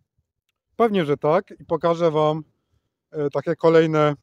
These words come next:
kolejną roślinkę, drzewko, a kto-, e, którego na moim kanale jeszcze nie ma. Oczywiście do zagłuszenia głodu spokojnie możemy sosnę wykorzystać,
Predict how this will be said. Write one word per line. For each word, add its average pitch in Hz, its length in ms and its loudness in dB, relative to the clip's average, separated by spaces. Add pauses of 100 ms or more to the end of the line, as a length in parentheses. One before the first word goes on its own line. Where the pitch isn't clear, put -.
(400)
kolejną 160 380 0
roślinkę, 180 480 -2
drzewko, 165 520 2 (420)
a 143 60 -18
kto-, - 160 -12
e, 143 540 -6 (320)
którego 156 240 -4
na 151 100 -2
moim 156 200 -4
kanale 156 320 -2
jeszcze 135 280 -6
nie 127 100 -8
ma. 139 220 -8 (2000)
Oczywiście 208 400 -6
do 190 120 0
zagłuszenia 175 560 -2
głodu 160 320 -4
spokojnie 165 480 -2
możemy 147 380 -4
sosnę 196 360 -4
wykorzystać, 160 840 -2